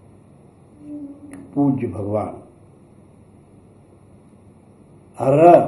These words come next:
पूजनी, पूजार्थक है अर धातु। इस तरह से नमो बोलते अहंकार नष्ट होता है और अरिहंतानम बोलते कर्म नाश हो जाते हैं, मन में आनंद उत्पन्न होता है।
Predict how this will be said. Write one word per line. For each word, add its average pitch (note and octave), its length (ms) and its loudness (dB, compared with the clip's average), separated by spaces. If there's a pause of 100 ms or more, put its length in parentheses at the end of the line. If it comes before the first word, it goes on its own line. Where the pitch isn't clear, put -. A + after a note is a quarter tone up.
(120)
पूजनी, C#3+ 720 0 (500)
पूजार्थक B2+ 580 -2
है - 160 -18 (920)
अर B2 160 -6
धातु। G2 340 -14 (920)
इस G#3+ 200 0
तरह F#3 200 8
से G#3+ 480 2 (460)
नमो E3 300 2
बोलते E3 380 2
अहंकार C#3 460 -2
नष्ट E3+ 240 -6
होता E3+ 220 -4
है G3 160 -14 (840)
और B2+ 100 -6
अरिहंतानम F#3+ 760 2
बोलते D3 340 -2
कर्म C3 340 -4
नाश B2+ 280 -8
हो C#3+ 120 -2
जाते D3+ 300 -6
हैं, D#3+ 220 -14 (100)
मन C3 160 0
में C#3 160 0
आनंद B2 440 -8
उत्पन्न F#2+ 340 -16
होता - 180 -20
है। - 60 -20